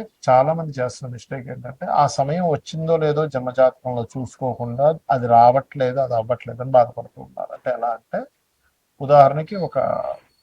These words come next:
విత్తనం వేసి ఒక భూమిలో ఒక విత్తనం వేసాం, అది చెట్టు వస్తుంది, మొక్క మొలుస్తుంది, వస్తుంది. మొలుస్తున్నప్పటి నుంచే మనం చూస్తూ ఏమిటి కదా ఇంకా పళ్ళు రావట్లేదు, పుష్పాలు రావట్లేదు అంటే అట్లా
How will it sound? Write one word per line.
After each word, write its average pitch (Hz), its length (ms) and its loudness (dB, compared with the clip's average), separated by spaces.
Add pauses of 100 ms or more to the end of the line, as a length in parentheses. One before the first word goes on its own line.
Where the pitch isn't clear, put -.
(120)
విత్తనం 135 420 -8
వేసి 127 240 -10
ఒక 135 100 -12 (1800)
భూమిలో 139 400 -6
ఒక 120 140 -6
విత్తనం 123 320 -8
వేసాం, 131 320 -6
అది 151 120 -14 (360)
చెట్టు 127 220 -14 (100)
వస్తుంది, - 320 -16
మొక్క - 200 -10 (200)
మొలుస్తుంది, 120 460 -12
వస్తుంది. 131 340 -18 (960)
మొలుస్తున్నప్పటి 175 760 -4
నుంచే 175 200 -4 (100)
మనం 156 220 -6
చూస్తూ 151 280 -10 (180)
ఏమిటి 135 220 -10
కదా 131 180 -12 (120)
ఇంకా 123 220 -12
పళ్ళు 120 200 -6 (100)
రావట్లేదు, 120 480 -8
పుష్పాలు 123 440 -6
రావట్లేదు 127 380 -10
అంటే 120 220 -14
అట్లా - 220 -12